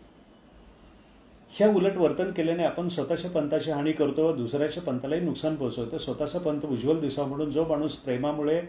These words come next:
स्वतःच्या पंथाची स्तुती करतो आणि दुसऱ्याच्या पंथाची निंदा करतो, तो अशा वर्तनाने खरोखरच स्वतःच्या पंथाची निसंशय हानी करीत असतो. यासाठी नेहमी परस्परांशी विचारविनिमय करणे स्पृहणीय आहे,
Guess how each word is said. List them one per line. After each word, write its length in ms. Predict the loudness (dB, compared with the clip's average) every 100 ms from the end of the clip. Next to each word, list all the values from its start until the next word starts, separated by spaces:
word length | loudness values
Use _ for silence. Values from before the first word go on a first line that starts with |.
| -10 -20 -6
स्वतःच्या 440 | -2 2 2 2
पंथाची 420 | 0 0 0 -2
स्तुती 300 | -2 -2 -2
करतो 300 | 0 -2 0
आणि 160 | -2 -2
दुसऱ्याच्या 460 | -2 0 0 0 0
पंथाची 420 | -2 -2 -2 0
निंदा 260 | 2 2
करतो, 300 | 2 0 -2
तो 120 | -4 -4
अशा 240 | -2 0
वर्तनाने 520 | 0 -2 -4 -6 -6
खरोखरच 500 | -4 -4 -2 -4 -4
स्वतःच्या 360 | -6 -4 -4 -2
पंथाची 500 | -2 -4 -6 -8 -10 -14 -12 0
निसंशय 440 | 2 4 0 0
हानी 260 | -2 -2 -2
करीत 300 | -2 -4 -6
असतो. 200 | -12 -14 -16 -20 -20 -20 -20 -20 -20 -20 2 6
यासाठी 380 | 6 4 -2
नेहमी 260 | 0 0 0
परस्परांशी 760 | 0 0 0 -2 -2 -2 -2 -4
विचारविनिमय 640 | -2 0 0 0 0 0
करणे 360 | 0 -2 -2 -2
स्पृहणीय 640 | -4 -2 0 2 2 2
आहे, 240 | 2 -4